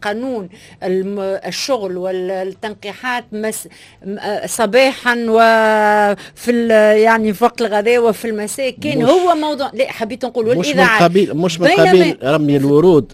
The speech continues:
Speaker 1: مم.
Speaker 2: اكسبريس اف ام اذاعه محترمه جدًا، وهي، آه، آه، آه، يتم الانصات اليها وانا استمع اليها،
Speaker 1: شكرًا
Speaker 2: ولكن
Speaker 1: ليك.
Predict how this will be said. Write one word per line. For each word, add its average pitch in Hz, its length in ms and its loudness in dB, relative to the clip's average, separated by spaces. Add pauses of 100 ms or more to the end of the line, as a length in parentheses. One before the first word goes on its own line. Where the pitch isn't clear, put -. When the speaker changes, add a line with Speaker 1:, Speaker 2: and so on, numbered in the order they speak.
Speaker 1:
مم. 127 60 -2
Speaker 2:
اكسبريس 156 520 -4
اف - 160 -4
ام 151 180 0 (840)
اذاعه 127 480 0
محترمه 127 680 -4
جدًا، 147 560 -2 (440)
وهي، 135 720 0
آه، 139 220 -2
آه، 117 720 -6
آه، - 80 -8
يتم 127 420 -2
الانصات 107 460 -6
اليها 135 220 -4
وانا 135 280 -2
استمع 107 360 -8
اليها، 90 180 -4
Speaker 1:
شكرًا 127 240 0
Speaker 2:
ولكن 185 280 6
Speaker 1:
ليك. - 120 -6